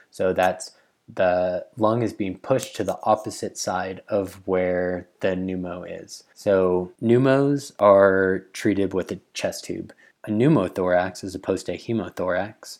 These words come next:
the pneumo is gonna get a chest tube at the second intercostal space at the midclavicular line. And then this will get hooked up to suction, usually to twenty centimeters of water in the chest tube, and probably up to wall suction as well,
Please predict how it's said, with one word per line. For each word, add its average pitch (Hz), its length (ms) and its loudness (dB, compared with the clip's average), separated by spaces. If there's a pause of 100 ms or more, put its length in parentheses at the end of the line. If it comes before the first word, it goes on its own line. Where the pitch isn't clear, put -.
(140)
the 95 80 -4
pneumo 98 580 0
is 101 120 -10
gonna 92 220 -4
get 90 260 -4
a - 40 -20
chest - 300 -6
tube 95 160 -4
at 90 140 -8
the - 60 -12
second 131 580 -2
intercostal 101 560 -4
space 95 500 -6 (260)
at 98 280 -2
the - 40 -6
midclavicular 92 1160 -4
line. 82 320 -12 (320)
And 110 120 -2
then 98 160 0
this 110 220 -2
will 101 80 -2
get 95 280 -2 (180)
hooked - 280 -2
up 95 140 0
to - 80 -12
suction, 123 540 0
usually 95 400 0
to 90 300 -4 (100)
twenty 95 260 -4
centimeters 90 640 -4
of 85 100 -12
water 101 600 4
in 92 160 -8
the 87 80 -8
chest - 360 -6
tube, 101 300 0 (480)
and 92 640 -4
probably 92 480 -2
up 85 140 -6
to 101 80 -6
wall 85 220 -6
suction - 400 -12
as 87 180 -14
well, - 280 -10